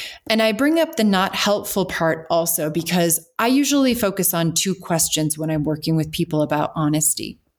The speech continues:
The first is, "Is this accurate?" And that's one that we challenge through cognitive restructuring is what we would call it in psychology, where we really try to look objectively at your thinking patterns.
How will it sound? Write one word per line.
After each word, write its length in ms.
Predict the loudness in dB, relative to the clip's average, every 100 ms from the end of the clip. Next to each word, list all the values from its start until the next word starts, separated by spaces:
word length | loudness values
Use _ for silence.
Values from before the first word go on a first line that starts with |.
| _ _ _ _ -14 -8 -4
The 80 |
first 400 | -2 0 0 2
is, 180 | 0 0 0
"Is 140 | 0
this 200 | 0 -2 0
accurate?" 680 | -2 -2 0 0 0 -4 -8 _ -14 -10 -6 -6 -10 -4
And 320 | 0 2 0 -2 -10 -4
that's 460 | 0 2 0 -2
one 220 | 0 2 2
that 140 | 2
we 140 | 0
challenge 680 | 0 -2 0 2 2 2 0
through 540 | 0 2 4 2 0 -4 _ -6
cognitive 680 | -2 0 0 2 2 2 0
restructuring 760 | 0 0 -2 -2 -2 0 2
is 100 | 0
what 140 | -2 -2
we 80 |
would 160 | -2 -4
call 220 | -2 -2
it 100 | 0
in 80 | -2
psychology, 640 | -2 -6 -6 -4 -4 -2
where 240 | 0 0 2
we 200 | 0 -2 -10 -12 -4
really 480 | 0 4 4 4 2
try 280 | 2 0 2
to 120 | 2
look 200 | 2 0
objectively 800 | -2 0 -2 -2 -4 0 0 0
at 160 | 0 0
your 100 | -2
thinking 420 | -2 -2 0 -2
patterns. 560 | -2 -2 -2 -2 -4